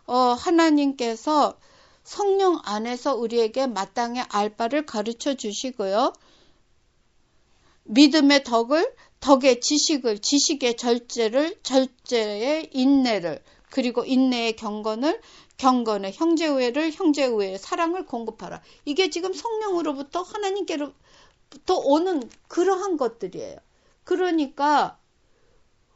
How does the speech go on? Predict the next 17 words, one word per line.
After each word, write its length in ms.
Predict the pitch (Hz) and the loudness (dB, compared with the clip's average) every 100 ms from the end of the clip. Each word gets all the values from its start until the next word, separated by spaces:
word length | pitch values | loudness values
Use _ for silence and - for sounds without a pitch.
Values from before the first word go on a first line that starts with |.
| _ 330 | _ -2
우리가 480 | 311 359 381 381 359 | 2 2 0 -2 -6
지금 300 | 320 339 339 | -6 -6 -4
세상에서 580 | 381 - 339 311 311 | -4 -4 -4 -4 -4
공부해서 920 | 311 277 269 262 285 285 269 269 294 277 | -6 -4 -4 -4 -2 -2 -4 -4 -6 -4
내가 420 | 208 208 269 285 | -6 -6 -6 -6
가졌다고 640 | 233 220 247 247 247 247 | -6 -6 -6 -6 -8 -8
하는 360 | 247 247 247 247 | -10 -10 -10 -8
그 220 | 285 285 | -8 -6
지식은 840 | - 240 - 330 - 214 208 - - _ _ _ _ _ _ _ _ | -10 -8 -6 -8 -6 -4 -4 -8 -16 _ _ _ _ _ _ _ _
어떻게 460 | - 233 330 294 277 | 0 2 2 0 -2
보면은 520 | 240 214 208 220 339 - _ _ _ | -2 -4 -6 -4 -6 -6 _ _ _
마땅히 580 | - 202 214 220 220 285 | -10 -10 -6 -6 -6 -8
알 240 | - 190 208 | -6 -8 -6
바를 240 | 220 240 - | -10 -10 -10
알지 360 | 233 247 294 | -10 -8 -8
못하는 540 | 247 180 - 339 403 220 | -8 -10 -12 -8 -6 -8
지식입니다. 600 | 165 - - - _ | -10 -20 -20 -20 _